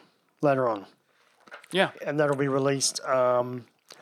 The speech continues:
Speaker 1: sorry, later on, it'll be released later on this week, right?
Speaker 2: Yeah, you're right. We've changed our segments a little.
Speaker 1: Yeah. And,
Speaker 2: Yeah.
Speaker 1: um, well, did you wanna talk about that?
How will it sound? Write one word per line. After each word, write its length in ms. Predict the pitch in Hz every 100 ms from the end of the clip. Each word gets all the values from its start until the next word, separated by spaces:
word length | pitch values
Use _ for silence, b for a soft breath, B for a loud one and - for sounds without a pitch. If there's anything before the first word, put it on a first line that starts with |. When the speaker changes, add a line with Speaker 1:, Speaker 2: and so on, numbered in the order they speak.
| B B B B _ -
Speaker 1:
sorry, 260 | 156 120
later 260 | 127 127 131
on, 120 | 123
it'll 360 | 123 135 139 131
be 140 | 135
released 320 | 127 131 127
later 200 | 131 123
on 100 | 117
this 160 | 117 -
week, 240 | 117 -
right? 200 | - 165
Speaker 2:
Yeah, 40 | 302
you're 100 | 175
right. 140 | 202
We've 160 | 160 135 -
changed 260 | - 165 156
our 80 |
segments 440 | 143 - 202 190 -
a 60 |
little. 260 | 175 202 294 _ -
Speaker 1:
Yeah. 480 | 294 294 170 120 - -
And, 300 | 196 202 202
Speaker 2:
Yeah. 140 | 220 220
Speaker 1:
um, 220 | 214 202 -
well, 120 | 175
did 160 | 151 151
you 80 |
wanna 140 | 170 139
talk 160 | 147
about 160 | 160 190
that? 180 | 294